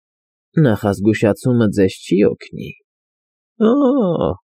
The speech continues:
ինչ հաճույք է ինձ համար գոնե մի անգամ ճշմարտությունը ձեր,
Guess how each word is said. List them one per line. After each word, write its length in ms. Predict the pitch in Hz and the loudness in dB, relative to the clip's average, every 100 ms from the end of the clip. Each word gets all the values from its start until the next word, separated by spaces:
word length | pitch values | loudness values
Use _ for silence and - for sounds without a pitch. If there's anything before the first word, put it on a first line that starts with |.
| _ - | _ -4
ինչ 300 | 110 95 117 | 0 0 -2
հաճույք 580 | - 85 - 69 67 - | -2 -2 0 0 0 -4
է 120 | 73 | -6
ինձ 260 | 62 82 - | -6 -6 -8
համար 480 | 87 62 58 76 - | -6 -6 -8 -10 -6
գոնե 240 | 90 73 | -4 -4
մի 180 | 73 85 | -4 -4
անգամ 400 | 73 64 - 73 76 | -4 -6 -8 -8 -6
ճշմարտությունը 880 | - 80 - 78 - - - 76 60 | -6 -6 -6 -6 -6 -8 -6 -8 -8
ձեր, 500 | 73 98 92 67 - | -8 -4 -2 -2 -8